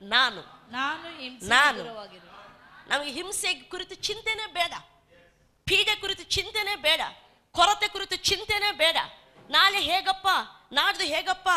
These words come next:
Speaker 1: ಆ ಸಂಗತಿಯನ್ನು ನೀಗಿಸಿಕೊಳ್ಳೋದು ಹೇಗೆ, ಇದನ್ನು ಪೂರೈಸಿಕೊಳ್ಳೋದು ಹೇಗೆ, ಚಿಂತೆನೇ ಬೇಡ. ಯಾಕಂದ್ರೆ ಯಾವುದ್ಯಾವುದು ಮನುಷ್ಯನಿಗೆ ಹಿಂಸೆ ಪಡಿಸ್ತೈತೋ ಆ ಹಿಂಸೆ ನಮಗೆ ದೂರ. ಹಲ್ಲೆಲೂಯಾ.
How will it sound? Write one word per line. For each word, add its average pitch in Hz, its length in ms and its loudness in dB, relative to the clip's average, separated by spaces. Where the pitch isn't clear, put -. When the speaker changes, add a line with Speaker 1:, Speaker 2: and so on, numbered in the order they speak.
Speaker 1:
ಆ 339 140 0
ಸಂಗತಿಯನ್ನು 370 520 -4
ನೀಗಿಸಿಕೊಳ್ಳೋದು 339 600 -6
ಹೇಗೆ, 349 640 -4
ಇದನ್ನು 381 720 0
ಪೂರೈಸಿಕೊಳ್ಳೋದು 370 720 -4
ಹೇಗೆ, 320 600 -4
ಚಿಂತೆನೇ 415 540 2
ಬೇಡ. 302 280 4
ಯಾಕಂದ್ರೆ 294 840 2
ಯಾವುದ್ಯಾವುದು 403 840 4
ಮನುಷ್ಯನಿಗೆ 349 580 -2
ಹಿಂಸೆ 453 480 4
ಪಡಿಸ್ತೈತೋ 277 800 -2
ಆ 226 100 6
ಹಿಂಸೆ 349 600 -2
ನಮಗೆ 247 360 -4
ದೂರ. 285 360 4
ಹಲ್ಲೆಲೂಯಾ. 294 640 0